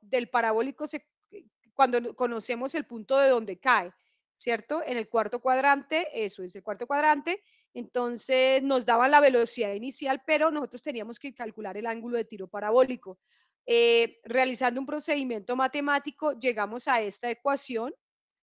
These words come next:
¿cierto? Que es una ecuación cuadrática de la forma A X al cuadrado más B X más c, donde A es este término, B es X y C es este término de acá.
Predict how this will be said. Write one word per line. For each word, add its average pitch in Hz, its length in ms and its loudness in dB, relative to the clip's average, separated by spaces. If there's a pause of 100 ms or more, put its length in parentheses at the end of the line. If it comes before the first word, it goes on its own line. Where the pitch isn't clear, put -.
(120)
¿cierto? 240 380 -4
Que 262 120 0
es 226 100 -2
una 254 140 -6
ecuación 247 400 -4
cuadrática 247 580 0
de 254 60 2
la 220 100 0
forma 214 380 -2
A 233 80 2
X 240 260 -10
al 240 140 -2
cuadrado 202 320 -2
más 226 180 -6
B 202 140 -4
X 240 260 -12
más 208 180 -12
c, 294 220 0 (640)
donde 233 360 2
A 269 200 6 (120)
es 240 180 -2
este 240 240 -4
término, 302 680 0
B 233 360 0
es 226 320 -2
X 294 600 -2
y 269 120 -8
C 254 500 0
es 233 200 -6
este 233 240 -8
término 220 340 -8
de 220 80 -6
acá. 220 340 0